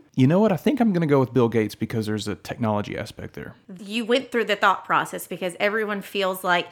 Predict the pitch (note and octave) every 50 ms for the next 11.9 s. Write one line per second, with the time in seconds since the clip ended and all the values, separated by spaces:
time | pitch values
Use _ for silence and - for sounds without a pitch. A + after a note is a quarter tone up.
0 | - - - - - _ _ - A#3 A3 A3+ A#3 A#3 - - C#4 D4+ D#4 G#3 G#3+
1 | G3+ G3+ G3 G3 F#3+ F#3 F#3+ F#3+ F#3+ F#3 F3+ F3+ E3+ F3 G3 G3 G#3 A3 G#3+ F#3+
2 | - - - F3 E3+ - - F#3 E3+ F#3 F#3 F3 F3+ F#3+ G#3 A3+ A3 - - G#3
3 | F#3+ F#3 F#3 - F3+ F3 G#3 G3 E3+ - - F#3 G3 F#3+ F3 G#3 G3 - - F#3
4 | F#3+ F3+ - G#3 F#3+ F3+ F3 F3 E3+ E3+ E3+ - F#3+ E3+ - - - F#3+ F3+ -
5 | F3 E3+ E3+ D#3+ - - - E3+ - - F#3 D3+ G2 - - - _ _ _ _
6 | _ _ _ _ _ - F#3 F3+ F#3 F3+ F3 E3+ - - - G3 - - - -
7 | F#3 F#3 F3 - - - A3+ G#3+ G#3+ G#3 F#3 F3 E3+ - F3 E3+ F3 E3+ F3 F3
8 | E3 E3 E3 - - F3 E3 F3 E3+ F3 E3+ - - - F#3 F3+ E3+ E3+ F3 E3+
9 | E3+ E3 E3 D#3+ _ _ _ _ _ _ _ G#3 G#3 F#3+ F#3 F3+ F3 E3+ E3 -
10 | F3 E3+ D#3+ D#3+ E3 D#3+ D#3+ D#3+ E3+ - - F#3+ F#3 F3+ F3 F3+ E3+ E3+ - F3
11 | F3 E3 - G#3 G3 F#3 F3+ F3 F3 F3 E3 E3+ F3 F3 D#3+ D3+ E3 E3+